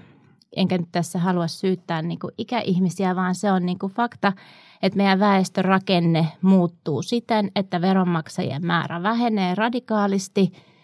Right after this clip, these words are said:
Ja ensi vuonna su-, ensimmäiset suuret ikäluokat tulee kahdeksankymmenen vuoden ikään. Ja siitä viiden vuoden päästä sitten kahdeksankymmenenviiden vuoden ikään.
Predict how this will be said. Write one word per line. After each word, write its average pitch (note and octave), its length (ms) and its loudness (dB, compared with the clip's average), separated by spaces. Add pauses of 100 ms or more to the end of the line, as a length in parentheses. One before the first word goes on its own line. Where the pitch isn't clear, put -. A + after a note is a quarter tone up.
(360)
Ja E3+ 180 4
ensi A3+ 320 2
vuonna F3 300 4
su-, G3 320 2
ensimmäiset F#3 540 4
suuret E3+ 320 0 (100)
ikäluokat D#3+ 680 -2
tulee F3+ 240 4
kahdeksankymmenen F3 960 0
vuoden F3+ 440 0 (280)
ikään. A3+ 480 4 (640)
Ja A3 100 0
siitä E3 320 2
viiden F#3+ 300 -4
vuoden A3+ 300 0
päästä A3+ 320 -2
sitten A#3 360 -6
kahdeksankymmenenviiden A3+ 1160 2
vuoden F#3+ 340 2
ikään. F3+ 480 2